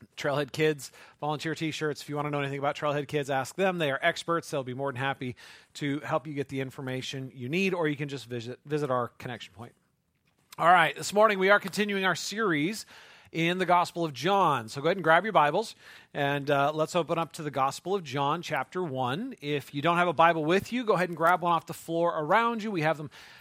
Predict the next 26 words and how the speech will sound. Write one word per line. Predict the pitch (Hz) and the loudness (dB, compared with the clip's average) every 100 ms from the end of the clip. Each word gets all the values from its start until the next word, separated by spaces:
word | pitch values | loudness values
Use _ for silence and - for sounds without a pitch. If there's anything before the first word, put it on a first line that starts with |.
| - | -12
distributed | 156 - 196 220 247 214 | -8 -2 0 2 0 -2
throughout | 160 165 170 | 4 4 4
the | 143 | -2
space, | - - 208 269 - - - | -6 0 0 0 -8 -12 -8
and, | 147 143 147 151 | -4 -2 0 2
um, | 147 143 139 131 _ _ _ _ _ _ - | 4 2 -4 -16 _ _ _ _ _ _ -4
go | |
ahead | 156 | -4
and | 139 | 4
grab | 147 151 | 4 4
one. | 156 160 | 2 0
And | 147 135 | -2 -4
in | 131 | 2
our | 175 | 4
Bibles, | 196 156 151 151 - | 6 4 2 -2 -4
we're | |
going | 135 135 | -4 -4
to | 127 | -4
page | 135 131 135 | -4 -6 -2
eight | 135 | -2
eighty-six, | 123 110 101 208 240 - - _ - - - - | -2 -6 -6 -6 -6 -10 -18 _ -20 -20 -20 -10
uh, | 117 127 | -6 -6
to | 127 131 | -6 -8
John | 135 135 131 | -4 -4 -4
chapter | 131 131 - 135 131 | -4 -4 -4 -10 -10
one. | 151 165 160 117 98 | 0 2 2 0 -8